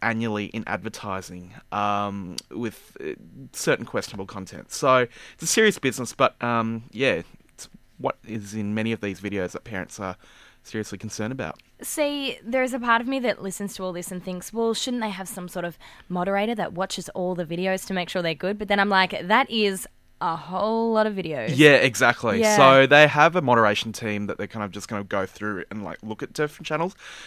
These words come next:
Speaker 1: But some of these channels have, so, like, you have one, you have, like, for instance, I was just talking about Toy Family, for instance. They have got, like,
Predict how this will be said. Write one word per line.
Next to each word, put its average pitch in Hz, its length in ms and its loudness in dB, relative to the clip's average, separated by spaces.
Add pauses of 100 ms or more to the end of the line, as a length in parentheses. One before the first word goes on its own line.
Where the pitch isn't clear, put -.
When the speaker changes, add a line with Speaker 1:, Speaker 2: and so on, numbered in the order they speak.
(120)
Speaker 1:
But 143 100 -4
some 202 140 2
of 277 80 6
these 294 100 4
channels 160 380 6
have, 131 240 2 (280)
so, 175 220 8
like, 156 160 6
you 165 80 4
have 160 220 0
one, 131 260 2
you 151 120 0
have, 147 260 0
like, 123 240 0
for - 200 -4
instance, 160 240 -2
I 139 60 2
was 120 80 0
just 131 160 -8
talking 123 220 0
about 113 200 2
Toy 107 220 -2
Family, 98 340 -4
for 98 120 -12
instance. - 260 -14
They 127 140 -2
have 196 160 -6
got, 226 200 0
like, 135 240 4